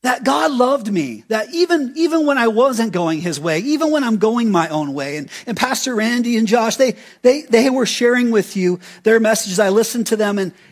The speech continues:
and one thing that was real common that, that continues here is, please understand, it's like you said, Randy, at the beginning, when God created man and woman, we got off track where we started to say, "I want things my way. I want to live in the way that I think is best."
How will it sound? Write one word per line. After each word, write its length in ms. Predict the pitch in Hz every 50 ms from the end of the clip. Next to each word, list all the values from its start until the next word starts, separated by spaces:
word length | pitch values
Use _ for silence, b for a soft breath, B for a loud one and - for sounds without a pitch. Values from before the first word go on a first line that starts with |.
| b -
and 220 | 190 208 214 208
one 200 | 208 233 254 277
thing 180 | 269 285 262 247
that 180 | 220 208 -
was 180 | 202 196 180 -
real 220 | 226 208 214 220
common 420 | 220 - - 185 196 214 220 220 214
that, 220 | 202 196 202 -
that 160 | 202 185 214
continues 560 | - 202 208 - - 202 214 214 202 202 202 -
here 260 | - - 220 214 202
is, 100 | 185 185
please 240 | - - 226 226 190
understand, 520 | 214 202 190 175 - - 196 196 190 185
it's 80 | 180 -
like 180 | 190 151 -
you 100 | 185 220
said, 200 | - - 185 156
Randy, 300 | 143 - 226 175 208 175 B B B B B
at 200 | 220 220 214 -
the 80 | 220
beginning, 720 | 185 156 214 196 180 175 220 226 233 233 226 214 180 160 156 - _ _ _ _ _ _ _ b b b b
when 120 | 208 214
God 240 | 208 202 202 208 226
created 300 | 202 - 233 226 220 214
man 160 | 214 208 208
and 100 | 214 202
woman, 320 | 202 208 214 214 208 190 B B B B
we 140 | - 208 226
got 180 | 214 254 226
off 180 | 214 208 208 208
track 400 | - - - 220 214 220 214 -
where 100 | 226 202
we 100 | 202 208
started 300 | - - 208 214 208 190
to 60 | 208
say, 200 | - - 220 208
"I 220 | 226 - 196 233 247
want 260 | 240 240 247 262 -
things 340 | - 226 226 220 208 180 185
my 300 | 190 180 180 190 202 196
way. 420 | 185 185 143 127 139 151 175 180 - _ _ _ _ _ _ _ _ _ _ _ _ B B B B B B B
I 120 | - 220
want 180 | 233 240 254 240
to 40 |
live 260 | 220 220 220 226 208 220
in 80 | 220
the 80 | 214 208
way 240 | 196 208 208 208 185
that 240 | 196 208 202 - - _ _ _ -
I 200 | - 202 240 262
think 300 | - - 208 196 170 -
is 100 | 156 131
best." 640 | 127 139 151 127 104 - - - - - - -